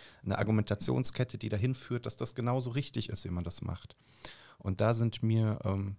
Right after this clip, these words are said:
Fehler aufgefallen, die, ähm, die ich, die ich nicht mehr im Kopf gerade biegen konnte, ja, so, ähm, ein Satz meines Vaters ist immer: „Da muss man doch mal fünf gerade sein lassen.“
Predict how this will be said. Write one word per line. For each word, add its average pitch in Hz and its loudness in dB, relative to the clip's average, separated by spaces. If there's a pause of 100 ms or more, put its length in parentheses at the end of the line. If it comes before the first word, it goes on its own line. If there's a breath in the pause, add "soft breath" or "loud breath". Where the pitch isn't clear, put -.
(100)
Fehler 120 2
aufgefallen, 101 -2 (340)
die, 95 -2
ähm, 92 -6 (880)
die 101 0
ich, - -6 (100)
die 104 -2
ich - -6
nicht - -2
mehr 98 0
im 107 -4
Kopf - -6 (460)
gerade 117 0
biegen 110 -4
konnte, 90 -2
ja, 92 -2
so, 98 -6
ähm, 92 -4 (640 loud breath)
ein 95 0
Satz 98 2
meines 98 2
Vaters 98 -4
ist - -10
immer: 98 -4
„Da 92 -6
muss 101 -6
man 104 -4
doch 95 -6
mal 92 -4
fünf - -6
gerade 98 -2
sein 87 -2
lassen.“ 87 -2